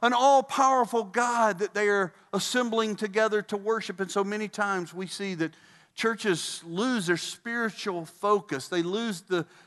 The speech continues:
the reality that Jesus should be center of what they are doing.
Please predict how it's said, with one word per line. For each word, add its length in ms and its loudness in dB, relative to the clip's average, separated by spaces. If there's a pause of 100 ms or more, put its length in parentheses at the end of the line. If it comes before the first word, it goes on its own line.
(100)
the 100 8
reality 640 2
that 180 0
Jesus 520 -6
should 220 -6
be 100 -8
center 560 -2
of 120 -4
what 340 2 (340)
they 180 2
are 140 4
doing. 600 0